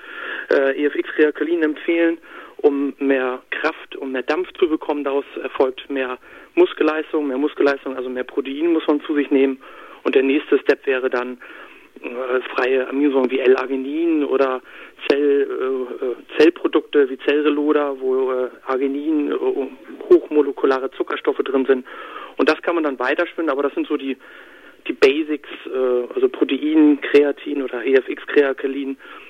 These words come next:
Aminosäuren und dann geht's weiter im nächsten Step, dass man komplexe Produkte wie drei X T Protein zum Beispiel nimmt,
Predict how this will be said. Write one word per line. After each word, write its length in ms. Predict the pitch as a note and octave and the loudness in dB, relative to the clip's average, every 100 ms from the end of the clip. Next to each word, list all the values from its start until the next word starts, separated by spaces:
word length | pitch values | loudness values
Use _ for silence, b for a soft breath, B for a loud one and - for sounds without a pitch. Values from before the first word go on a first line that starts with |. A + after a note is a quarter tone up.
| - | -14
Aminosäuren 640 | B2+ C3 D3+ C#3+ C3 C3 B2+ | -6 0 2 6 6 6 2
und 140 | B2 | -2
dann 320 | B2 B2+ B2 B2 | -2 -2 -6 -6
geht's 240 | C3 - | -6 -6
weiter 280 | B2 B2 C3+ | -4 -2 -2
im 80 | B2+ | -2
nächsten 280 | B2+ - A#2+ | -4 -6 -4
Step, 220 | - - | -4 -4
dass 180 | A#2+ - | -6 -8
man 200 | A#2+ A#2+ B B | -8 -8 B B
komplexe 440 | - C3+ D3 - - | -2 0 0 -2 -6
Produkte 580 | - C#3 D#3 D3+ D3+ C#3 | -2 -2 0 4 4 2
wie 60 | |
drei 180 | C3 C3 | -6 -4
X 100 | C3 - | -4 0
T 120 | D#3+ | -2
Protein 300 | - D3 C#3 | -2 -8 -6
zum 120 | C#3+ | -2
Beispiel 320 | C3+ C3 C3+ | -2 -2 -4
nimmt, 200 | C3+ B2+ | -4 -4